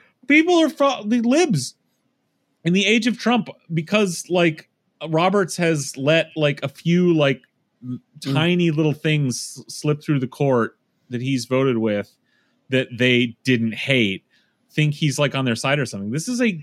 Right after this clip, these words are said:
Speaker 1: very conservative justice whose main priority, like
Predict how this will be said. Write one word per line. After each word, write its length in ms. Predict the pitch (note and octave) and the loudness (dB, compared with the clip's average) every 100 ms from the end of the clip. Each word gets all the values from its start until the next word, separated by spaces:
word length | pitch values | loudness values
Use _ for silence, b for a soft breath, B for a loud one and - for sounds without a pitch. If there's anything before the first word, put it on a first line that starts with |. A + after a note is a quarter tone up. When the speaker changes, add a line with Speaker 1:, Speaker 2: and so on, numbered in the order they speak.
| - | -6
Speaker 1:
very 220 | C#3 F3 A#3 | 0 0 0
conservative 840 | G#3+ - F3+ D#3 D#3 D3+ D3 - _ - | -4 -2 -2 -2 -2 -2 -4 -16 _ -6
justice 600 | C3 - - F#2+ - - _ _ | -4 -4 -6 -8 -10 -16 _ _
whose 440 | G#3+ G#3+ F#3+ - - | 0 2 0 -4 -4
main 220 | F#3 C4+ | -2 -2
priority, 580 | B3+ B3 A#3 G#3 D3+ C#3+ | 0 0 2 2 2 0
like 300 | C#3+ D3+ D3 | 0 -2 -2